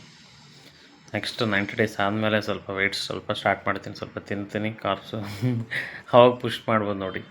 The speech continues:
ಅದೇ, ಅದೇ ಏಜ್ ಆಗ್ತಾ ಆಗ್ತಾ ಸ್ವಲ್ಪ ಕಮ್ಮಿನೇ ವೇಟ್ ಟ್ರೈನಿಂಗ್ ಮಾಡ್ಬೇಕು ನೋಡಿ. ಅಂದರೆ ರಿಸ್ಕ್ ಕಮ್ಮಿ ತೊಗೋಬೇಕು. ಒಂದು ಏಜಲ್ಲಿ ಇರುತ್ತೆ <laughs> ನೆಲ ಗುದ್ದಿ ಜಲ ತೆಗೆದು, ಇವಾಗೆಲ್ಲ ಕಮ್ಮಿ ಮಾಡ್ಬೇಕು ನೋಡಿ.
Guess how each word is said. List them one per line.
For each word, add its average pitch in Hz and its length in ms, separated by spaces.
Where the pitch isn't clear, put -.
ಅದೇ, 120 120
ಅದೇ 123 260
ಏಜ್ 120 140
ಆಗ್ತಾ 117 300
ಆಗ್ತಾ 117 200
ಸ್ವಲ್ಪ 110 240
ಕಮ್ಮಿನೇ 110 400
ವೇಟ್ 107 180
ಟ್ರೈನಿಂಗ್ 104 300
ಮಾಡ್ಬೇಕು 98 380
ನೋಡಿ. 95 200
ಅಂದರೆ 120 240
ರಿಸ್ಕ್ - 360
ಕಮ್ಮಿ 123 240
ತೊಗೋಬೇಕು. 104 540
ಒಂದು 120 240
ಏಜಲ್ಲಿ 131 300
ಇರುತ್ತೆ 117 300
<laughs> - 540
ನೆಲ 117 180
ಗುದ್ದಿ 113 280
ಜಲ 104 240
ತೆಗೆದು, 104 420
ಇವಾಗೆಲ್ಲ 123 540
ಕಮ್ಮಿ 123 340
ಮಾಡ್ಬೇಕು 107 500
ನೋಡಿ. 95 160